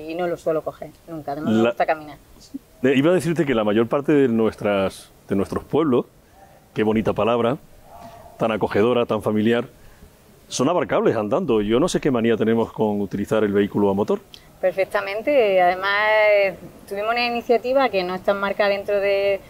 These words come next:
Speaker 1: bueno, tiene un, cabida dentro de la, de la Semana de la Movilidad, pero ya la pusimos en marcha con,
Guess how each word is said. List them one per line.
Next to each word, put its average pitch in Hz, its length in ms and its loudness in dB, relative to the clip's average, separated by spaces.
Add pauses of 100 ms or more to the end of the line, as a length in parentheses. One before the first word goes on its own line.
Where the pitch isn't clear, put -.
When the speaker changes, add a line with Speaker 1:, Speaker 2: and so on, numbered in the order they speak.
Speaker 1:
bueno, 247 160 0
tiene 233 300 0
un, 233 360 -4
cabida 233 380 0
dentro 233 280 0
de 226 160 2
la, 214 560 0
de 214 80 -2
la 214 80 2
Semana 202 300 -8
de 208 60 0
la 202 80 0
Movilidad, 202 440 -4 (340)
pero 208 120 4
ya 202 160 2
la 214 100 2
pusimos 220 380 -2
en 202 140 -4
marcha 247 420 -2
con, 180 640 2